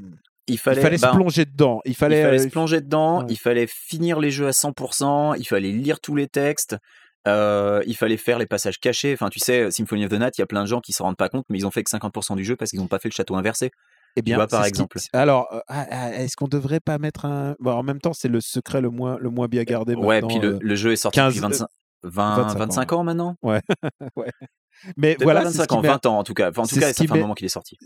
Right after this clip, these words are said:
Speaker 2: Et là, c'est peut-être le moment, euh, de parler de nos Castlevania préférés. On va évidemment parler de Symphony of the Night. Symphony of the Night qui est ressorti, euh, il y a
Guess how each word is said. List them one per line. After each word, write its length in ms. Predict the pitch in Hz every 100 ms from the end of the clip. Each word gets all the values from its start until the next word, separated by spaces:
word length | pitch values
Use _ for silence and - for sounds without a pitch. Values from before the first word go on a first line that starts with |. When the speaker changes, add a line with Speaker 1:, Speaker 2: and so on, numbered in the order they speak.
| _ _ 135
Speaker 2:
Et 100 | 143
là, 140 | 175
c'est 140 | - 135
peut-être 240 | 147 131
le 80 | 127
moment, 460 | 127 131 135 131 -
euh, 240 | 113 107
de 100 | 110
parler 300 | 110 113 117
de 100 | 110
nos 60 | 110
Castlevania 520 | 113 - 107 110 113
préférés. 300 | - - 156
On 80 | 110
va 120 | 104
évidemment 340 | 104 107 107 107
parler 220 | 107 104
de 60 |
Symphony 360 | - 107 110 107
of 80 | 104
the 40 | 143
Night. 180 | 151 - _ _ _ _
Symphony 420 | - 170 160 160 151
of 140 | 120
the 40 |
Night 160 | 131 147
qui 140 | - 113
est 40 |
ressorti, 880 | 104 110 190 - 151 110 - 139 131 113
euh, 380 | 107 104 101 113
il 100 | 110
y 100 | 117
a 140 | 113